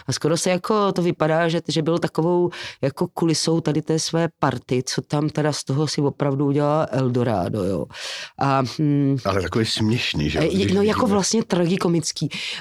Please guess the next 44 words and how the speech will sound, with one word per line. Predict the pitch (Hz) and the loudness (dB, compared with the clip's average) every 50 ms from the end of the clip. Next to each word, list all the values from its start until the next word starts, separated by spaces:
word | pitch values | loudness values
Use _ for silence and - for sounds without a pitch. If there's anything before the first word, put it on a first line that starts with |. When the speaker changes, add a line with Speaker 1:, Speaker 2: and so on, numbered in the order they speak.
| - - | -6 -2
Speaker 1:
A | 151 156 156 156 151 151 151 147 147 151 156 160 156 160 143 | 0 0 2 2 2 2 2 2 2 2 2 2 0 0 0
je-, | 160 170 160 147 139 156 160 151 | 0 2 2 2 2 2 0 0
teda | - 180 170 175 190 | 0 0 0 0 0
on | 185 185 | 0 0
tam, | 196 196 202 196 | 0 0 0 2
eh, | 190 170 156 151 156 | 2 2 2 2 2
mluví | 151 156 160 151 156 151 180 185 | 2 2 2 2 2 2 2 2
o | 170 | 2
tom, | 175 - 185 185 196 185 180 180 | 0 0 0 2 2 2 2 2
že | 175 180 | 2 0
chtěl | 165 - 190 185 | 0 0 2 2
nastolit, | 190 185 165 - - 180 175 185 185 - - | 4 2 2 2 2 2 2 2 0 -2 0
eh, | 185 180 180 | 0 0 2
prezidentský | 180 156 160 170 170 170 180 170 - 190 165 | 2 2 2 2 2 2 2 0 0 -2 0
systém. | 156 185 - - - 156 151 | 0 0 -2 0 0 2 2
No, | 156 156 | 2 2
na | 160 160 | 2 2
to | - - | 0 0
bych | 160 175 170 175 | 0 2 2 0
řekla, | 175 165 - 175 175 | 0 0 0 0 2
no, | 180 175 165 - - - - - - - _ | 2 0 0 -2 -6 -12 -12 -12 -14 -12 _
toho | - 156 156 175 | -2 0 0 0
si | 170 - 180 | 0 0 0
slepý | - - 190 185 - 175 160 | 0 0 0 0 2 2 2
nemohl | 147 139 135 131 147 139 | 4 4 2 2 4 2
nevšimnout, | 127 123 - - - 135 127 127 117 110 113 - - | 2 2 0 0 0 0 2 2 2 2 0 -2 -2
jo. | 135 135 151 175 | -2 0 0 0
Tak | 196 180 | 0 2
je | 185 147 | 2 2
hezké, | 143 139 - - 143 139 | 0 0 0 0 0 0
že | 139 147 | 0 0
to | - - 147 | 0 0 0
jako | 143 139 151 170 | 0 0 0 -2
přiznává, | 160 - 151 131 135 147 139 139 135 131 131 131 127 - - - - - - - | -2 -2 -2 0 0 2 2 2 2 2 2 2 0 -2 -4 -10 -14 -10 -4 0
ale | 127 135 | 2 2
nad | 156 160 | 2 2
tím | - - 220 | 2 2 2
je | 254 247 | 2 2
klasická, | - 202 185 - 196 - - - 196 185 - - | 2 0 0 -2 -4 -4 -2 0 0 0 2 2
on | 175 170 | 2 2
dokonce | 160 156 - 196 202 - - | 2 2 2 0 0 0 0
mluví | 220 208 214 208 247 247 | 2 2 2 2 2 2
o | - 127 | 0 0
tom, | - - 87 | 0 -2 -2